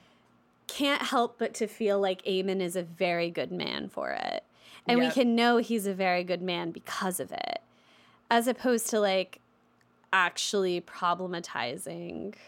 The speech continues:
Speaker 1: fully problematizing the behavior.
Speaker 2: Yeah, like, all of his, like, little friends,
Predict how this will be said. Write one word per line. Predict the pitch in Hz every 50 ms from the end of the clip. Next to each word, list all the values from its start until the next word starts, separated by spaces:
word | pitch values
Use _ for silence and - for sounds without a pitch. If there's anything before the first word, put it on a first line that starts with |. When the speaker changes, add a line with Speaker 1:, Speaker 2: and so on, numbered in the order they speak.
| - _ _ _ _
Speaker 1:
fully | - 240 220 196 185 180
problematizing | 175 - - 180 160 170 175 - 139 - - - - 107 - - - 95
the | - -
behavior. | - 190 196 - - - - - - - - - - 247
Speaker 2:
Yeah, | 302 294 285 269
like, | 247 226 220 - -
all | 220 214 220 226
of | 226 226 226
his, | 233 208 202 196
like, | 190 180 175 175 -
little | 175 180 175 175 170 165
friends, | - - 175 165 165 165 165 165 165 165 165 160 160 160 156 - - - -